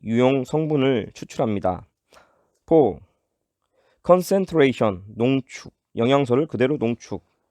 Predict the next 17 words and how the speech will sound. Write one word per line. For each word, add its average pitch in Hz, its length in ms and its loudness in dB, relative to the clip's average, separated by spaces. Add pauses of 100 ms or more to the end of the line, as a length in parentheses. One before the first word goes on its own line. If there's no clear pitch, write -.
(1500)
영양소와 143 540 4
유용 147 540 2
성분이 147 460 -4
녹아있는 120 720 0 (260)
물과 127 460 4
주정 127 320 -4
등의 123 240 -4
비등점을 127 560 -4
낮추어 107 320 -2
끓여 135 480 2 (280)
영양분 139 440 0
손실을 135 320 -4
최소화해 131 540 -2
농축합니다. 107 920 -6 (540)
파이브, 131 460 6 (160)
스프레이 - 640 0
드라이. 107 460 2